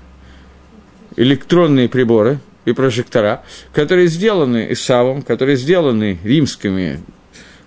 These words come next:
народами – для того, чтобы Ам Исраэль учил Тору. И они на самом деле сделали именно для этого. Они только думали, что делают для других вещей. Поэтому Лихойра,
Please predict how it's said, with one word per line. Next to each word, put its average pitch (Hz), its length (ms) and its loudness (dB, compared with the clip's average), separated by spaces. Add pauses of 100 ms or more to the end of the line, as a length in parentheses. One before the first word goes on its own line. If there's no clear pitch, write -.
народами – 127 580 2 (300)
для 139 140 2
того, 208 220 2
чтобы 190 300 -2
Ам 180 120 0
Исраэль 208 340 0
учил 170 260 -2
Тору. 78 280 -4
И 80 60 0
они 147 220 2
на 190 120 0
самом 175 360 0
деле 101 220 0
сделали 104 380 0
именно 98 260 0
для 101 160 0
этого. 92 220 -2
Они 123 120 0
только 139 280 0
думали, 135 320 2
что 90 220 -6
делают 82 340 -2
для 90 160 -4
других 85 380 -6 (100)
вещей. 69 400 -8 (580)
Поэтому 110 420 2
Лихойра, 107 540 2